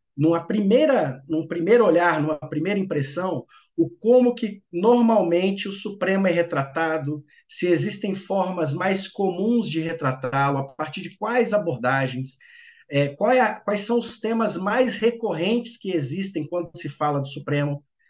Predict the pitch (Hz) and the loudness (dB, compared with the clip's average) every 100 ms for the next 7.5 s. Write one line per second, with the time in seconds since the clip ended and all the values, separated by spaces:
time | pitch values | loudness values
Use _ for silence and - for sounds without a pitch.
0 | _ - 214 214 - 233 226 165 185 226 | _ 2 2 2 0 0 0 -2 -2 0
1 | 240 - 180 180 175 160 156 143 - - | 0 0 -4 -6 -4 0 0 -2 -6 -16
2 | - _ _ _ - 196 202 - 240 - | -20 _ _ _ 0 2 4 2 0 0
3 | 160 208 233 202 220 - 202 202 196 - | 2 2 4 2 -2 -6 -4 -2 -2 -2
4 | 175 180 190 - 175 180 180 165 180 185 | -2 -2 -2 -4 -4 -4 -2 -2 -2 -2
5 | - - - - 208 226 226 233 262 262 | -6 -6 -10 0 4 4 2 0 0 0
6 | 226 208 208 196 180 160 170 165 147 - | -2 0 -2 -4 -4 0 2 0 -4 -6
7 | - 175 185 175 | -2 -2 -2 -4